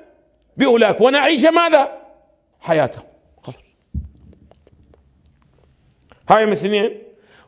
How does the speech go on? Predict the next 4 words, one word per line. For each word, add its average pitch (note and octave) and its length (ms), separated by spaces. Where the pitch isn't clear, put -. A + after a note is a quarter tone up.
وبينهما F#4+ 920
اتجاهات، A#3 800
وبينهما، D3+ 960
وبينهما، A#2+ 560